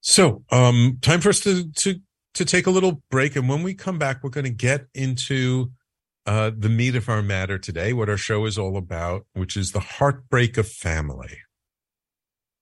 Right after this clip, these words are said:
Really about how important family is and how family often breaks our heart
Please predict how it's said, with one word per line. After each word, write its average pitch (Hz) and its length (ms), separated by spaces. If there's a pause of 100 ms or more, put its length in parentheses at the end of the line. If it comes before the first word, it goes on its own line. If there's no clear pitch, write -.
(600)
Really 110 440
about 90 360
how 135 360
important 131 500
family 107 520
is 101 600 (2250)
and 101 200
how 117 380
family 117 520
often 107 360
breaks 104 420
our 107 160
heart 95 380